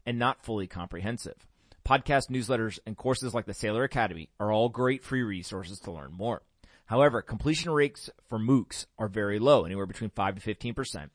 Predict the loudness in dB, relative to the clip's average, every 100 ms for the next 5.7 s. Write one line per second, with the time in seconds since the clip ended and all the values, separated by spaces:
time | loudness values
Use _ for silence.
0 | _ -10 -4 -4 -4 -2 0 2 2 2
1 | 2 -2 -2 -2 -2 -2 -4 -6 -8 -6
2 | -4 -4 -4 -2 0 0 -2 -2 -2 -4
3 | -8 -6 -2 0 0 -4 -14 _ _ 0
4 | 2 2 2 0 -2 -4 -6 -6 -6 -6
5 | -8 -10 -10 -6 -6 -6 -10